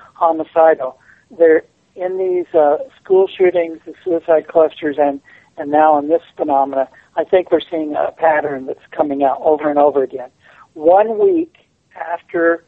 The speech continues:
a media-driven phenomena like this, you're gonna usually see an outburst, a copycat outburst.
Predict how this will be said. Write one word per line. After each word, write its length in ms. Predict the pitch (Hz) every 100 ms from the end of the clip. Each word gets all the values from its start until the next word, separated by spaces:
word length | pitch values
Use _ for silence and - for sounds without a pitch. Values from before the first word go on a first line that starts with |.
| _ _ _ -
a 100 | 170
media-driven 1400 | 160 160 185 185 175 170 160 156 _ - 165 170 160 147 139 _ _
phenomena 560 | - 156 151 147 135 - -
like 260 | 151 139
this, 260 | 165 143 135 _ _ _ _ -
you're 140 | 170
gonna 240 | 156 170 160
usually 560 | 156 151 151 160 143 -
see 280 | 156 139 139 -
an 140 | 160
outburst, 640 | - 170 165 156 139 - -
a 40 |
copycat 600 | - 139 - 151 156 139
outburst. 460 | 135 135 - 151